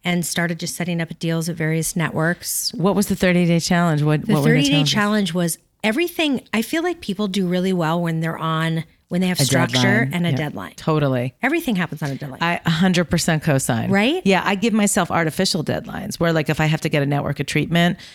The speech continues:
Speaker 2: and they don't care when it comes, I'll email and say, "Hey, we'll have to you by end of day Wednesday," because that's the only way I'll get it done by end of day
Speaker 1: And then
Speaker 2: Wednesday.
Speaker 1: you're gonna get that
Speaker 2: Yeah,
Speaker 1: done
Speaker 2: I'm not gonna
Speaker 1: at the end.
Speaker 2: disappoint them. I could disappoint myself easily, <laughs> but I'm not gonna disappoint them.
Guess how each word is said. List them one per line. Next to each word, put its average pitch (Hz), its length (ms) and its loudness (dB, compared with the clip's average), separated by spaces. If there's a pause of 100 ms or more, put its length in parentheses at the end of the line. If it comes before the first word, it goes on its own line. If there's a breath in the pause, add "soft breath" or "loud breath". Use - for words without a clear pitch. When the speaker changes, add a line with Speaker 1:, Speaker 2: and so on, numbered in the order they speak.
Speaker 2:
and 156 160 0
they 147 80 4
don't 147 160 2
care 143 200 2
when 143 120 4
it 143 100 0
comes, 156 440 2 (100)
I'll 165 220 2
email 160 240 4
and 147 80 2
say, 139 220 0 (240 loud breath)
"Hey, 208 180 4
we'll 185 140 6
have 190 220 4
to - 100 -2
you 190 80 2
by 170 100 2
end 170 180 2
of 165 60 0
day 160 160 4
Wednesday," 160 640 0
because 175 140 0
that's 190 160 2
the 214 60 4
only 196 100 4
way 185 100 4
I'll 170 80 2
get 170 140 2
it 156 80 0
done 196 180 4
by 196 100 6
end 123 140 2
of 92 60 -8
day 131 100 -2
Speaker 1:
And - 80 0
then 202 280 4
Speaker 2:
Wednesday. 185 120 0
Speaker 1:
you're 185 120 4
gonna 190 180 0
get 170 240 -4
that 185 300 -2
Speaker 2:
Yeah, 262 160 4
Speaker 1:
done 160 140 2
Speaker 2:
I'm 175 60 8
not 220 140 4
gonna 247 80 4
Speaker 1:
at 214 80 4
the 196 60 4
end. 185 80 4
Speaker 2:
disappoint 196 320 4
them. 269 280 4
I 220 80 2
could 208 140 -2
disappoint 247 340 -2
myself 202 340 0
easily, 170 540 0
<laughs> 180 60 -8
but - 100 -2
I'm 175 80 -2
not 196 140 -2
gonna 180 140 -4
disappoint 165 420 -4
them. 156 240 -2